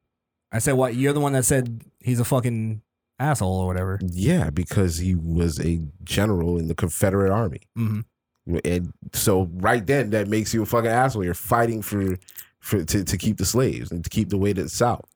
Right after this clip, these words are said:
Speaker 1: Well, why do you think we, we, s-, we have General Lee statues as opposed to, like, most other Confederate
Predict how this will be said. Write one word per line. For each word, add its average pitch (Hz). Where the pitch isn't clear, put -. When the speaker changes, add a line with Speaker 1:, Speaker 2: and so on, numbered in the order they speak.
Speaker 1:
Well, 147
why 156
do 160
you 160
think 151
we, 147
we, 135
s-, -
we 131
have 127
General 131
Lee 120
statues 107
as 107
opposed 107
to, 98
like, 98
most 107
other 98
Confederate 95